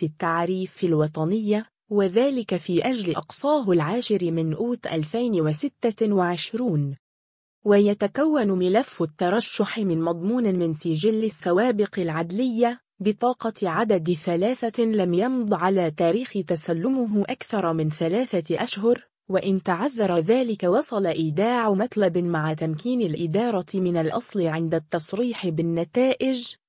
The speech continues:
وعدد صفر اثنان مضمون ولادة لم يمض على تاريخ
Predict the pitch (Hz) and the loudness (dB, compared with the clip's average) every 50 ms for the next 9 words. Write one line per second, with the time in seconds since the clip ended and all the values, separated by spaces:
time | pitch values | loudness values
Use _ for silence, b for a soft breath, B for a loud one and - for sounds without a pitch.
0 | _ - 196 180 175 185 262 269 233 214 202 175 165 160 - - 254 - - 208 | _ 0 2 2 4 2 0 0 2 2 2 2 0 -2 -2 -4 -6 -4 0 0
1 | 196 170 - - 214 240 254 247 226 214 180 165 165 170 165 175 202 240 254 220 | 0 0 0 -2 -2 -2 0 0 0 2 2 0 -2 -2 -2 -2 0 0 2 2
2 | 202 185 185 165 170 202 254 269 226 220 - - 180 175 170 165 165 160 160 160 | 2 4 4 4 4 4 2 2 0 -2 -2 -2 -2 0 2 2 2 2 2 2
3 | 190 226 240 214 175 170 156 170 185 185 170 160 156 - 170 165 180 233 254 - | 2 2 2 0 0 0 -2 0 0 0 0 0 0 2 2 2 2 0 -2 -4